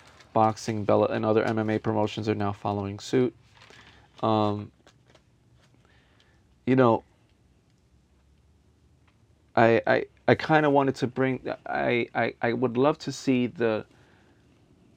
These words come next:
I would just love to see fighters making more money, having more opportunity to make more money. I know with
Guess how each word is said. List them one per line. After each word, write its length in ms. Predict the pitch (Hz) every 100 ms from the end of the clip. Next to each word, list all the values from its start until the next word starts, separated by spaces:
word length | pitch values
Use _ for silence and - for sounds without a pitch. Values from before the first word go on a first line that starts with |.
| _ _ _ - -
I 100 | 151
would 100 | 196
just 140 | 190
love 120 | 190
to 80 | 175
see 160 | - 160
fighters 440 | - 151 151 -
making 240 | 143 139
more 140 | 131 127
money, 260 | 139 123
having 280 | 107 120 131
more 160 | 123 127
opportunity 560 | 123 123 - 135 117 107
to 160 | -
make 280 | 113 113 - _
more 260 | 117 107 107
money. 360 | 107 107 101 110 - - - - _ _ _ _ _ _ - _ _ - -
I 120 | 123
know 320 | 127 131 143
with 680 | 143 117 113 131 135 - -